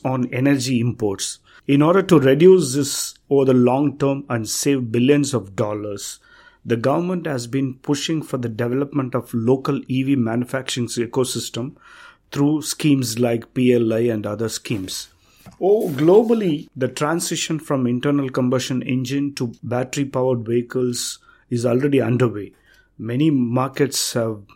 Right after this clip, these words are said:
reported surge in their electric vehicles and are progressing well. India has also seen some action in that in recent months. Particularly the last few months have seen a lot of momentum,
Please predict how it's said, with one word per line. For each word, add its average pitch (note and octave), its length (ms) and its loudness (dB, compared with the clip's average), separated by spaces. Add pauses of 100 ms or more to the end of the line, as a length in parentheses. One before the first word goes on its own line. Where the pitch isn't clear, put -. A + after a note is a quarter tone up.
(160)
reported A#2+ 500 -2
surge A#2+ 440 -2
in A2+ 120 -2
their A2 140 -4
electric G#2+ 440 -8
vehicles A2+ 600 -6 (360)
and A#2 160 -2
are A2 100 -4
progressing B2 680 -2
well. A2+ 260 -2 (420)
India G3 320 2
has D#3 200 0
also F3 540 2
seen C#3 320 -2
some A#2+ 340 -4
action A#2 400 -4
in A2 200 -4
that A2 280 -8 (400)
in A2+ 140 -6
recent A2 420 -6
months. G#2 640 -12 (100)
Particularly A3 440 0
the E3 160 6
last D3 440 0
few - 280 2
months D3+ 320 0
have B2+ 200 0
seen - 520 -4
a - 20 -8
lot D3 220 0
of C#3+ 120 -6
momentum, C3 720 -2